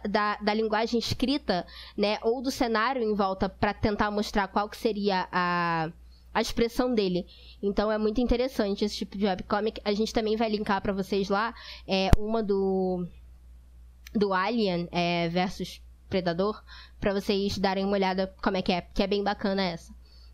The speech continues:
tá? E, é, pra finalizar, a gente tem, é, o tipo de, de webcomic que é o mais, o mais comum, né? Eu digo o tipo mais tradicional,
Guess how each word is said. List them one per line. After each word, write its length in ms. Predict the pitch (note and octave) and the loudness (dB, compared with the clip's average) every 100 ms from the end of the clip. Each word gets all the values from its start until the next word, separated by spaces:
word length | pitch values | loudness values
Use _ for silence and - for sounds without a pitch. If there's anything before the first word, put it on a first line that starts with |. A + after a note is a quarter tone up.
| - | -2
tá? 260 | G3+ E3+ - - - - - - - - - - | 0 0 -2 -10 -16 -14 -16 -18 -20 -20 -20 -2
E, 160 | F4 G4 - - - | 2 2 -2 -12 -4
é, 340 | A#3 A#3 A#3 A#3 | 0 2 0 0
pra 220 | B3 B3 | 0 0
finalizar, 720 | - G#3+ A3+ A#3 A#3 B3+ - | 0 2 2 2 2 0 0
a 140 | G#3+ | 0
gente 280 | A3 B3 - | 2 0 0
tem, 280 | B3+ A#3+ A#3+ - | 0 0 -2 0
é, 260 | A#3 A#3+ A#3+ | 0 2 0
o 80 | D4+ | -2
tipo 400 | - D4 C#4+ D4+ | 0 -2 0 0
de, 540 | A3 A#3+ C4 C4+ A3+ G3 | 2 2 2 0 -4 0
de 100 | A3 | 0
webcomic 720 | G#3+ A3+ A3+ G#3 A3 - - | 2 0 0 2 0 -4 -8
que 160 | - | -2
é 120 | A3 A3 | 0 0
o 100 | A#3 | 0
mais, 560 | G#3 G3 G3+ F#3+ F#3+ - | 0 0 0 0 -2 -4
o 40 | |
mais 220 | G#3 G#3 | 0 0
comum, 540 | - A3 A3 G#3+ B3 C4 | 0 0 2 2 2 2
né? 160 | G#3 | 2
Eu 80 | G#3 | 0
digo 240 | G3+ G3+ G#3 | 0 -2 -4
o 40 | |
tipo 240 | G3+ A3 | -6 -4
mais 160 | A3+ G#3+ | -2 0
tradicional, 640 | A3 G#3 - B3+ A#3+ A3+ | 0 0 0 0 0 0